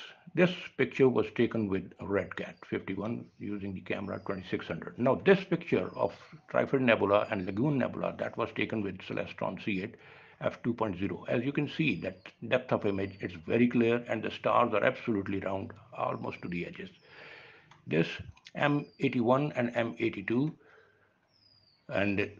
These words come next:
the I F N, I think, this again was taken with Celestron f two point zero, and very clear picture. Now, this picture in H A was taken with William Optics seventy-one G T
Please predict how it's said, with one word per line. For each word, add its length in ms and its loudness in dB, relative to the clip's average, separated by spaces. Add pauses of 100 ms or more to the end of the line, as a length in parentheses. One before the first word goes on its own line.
(100)
the 420 -4
I 120 4
F 200 4
N, 220 -4 (180)
I 140 0
think, 340 -8 (500)
this 220 -2
again 380 2
was 200 0
taken 260 -2
with 180 -2
Celestron 720 -4 (400)
f 200 -6 (120)
two 100 2
point 240 -4
zero, 320 -2 (1080)
and 300 -6 (420)
very 260 -4
clear 200 0
picture. 400 -4 (840)
Now, 120 -6
this 240 0 (800)
picture 300 -2
in 220 -4
H 240 0
A 100 2
was 200 -2 (100)
taken 280 -2
with 200 -6 (600)
William 260 2
Optics 400 -2 (280)
seventy-one 520 -4
G 180 0
T 300 0